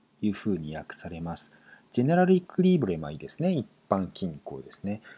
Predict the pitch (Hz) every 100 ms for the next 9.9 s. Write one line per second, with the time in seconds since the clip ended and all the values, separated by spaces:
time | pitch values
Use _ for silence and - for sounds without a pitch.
0 | - 139 143 143 - 185 190 190 190 165
1 | 180 175 - 170 160 156 - _ _ _
2 | _ 135 131 135 95 87 90 95 110 101
3 | - 87 85 - - 110 131 104 - 110
4 | 120 127 127 104 - - - - _ _
5 | _ _ _ _ _ _ - 110 117 123
6 | 135 - - _ 101 92 90 131 170 -
7 | - - 92 85 78 - - - _ _
8 | _ 190 208 185 175 180 117 - _ 92
9 | 90 90 90 - 73 - 82 78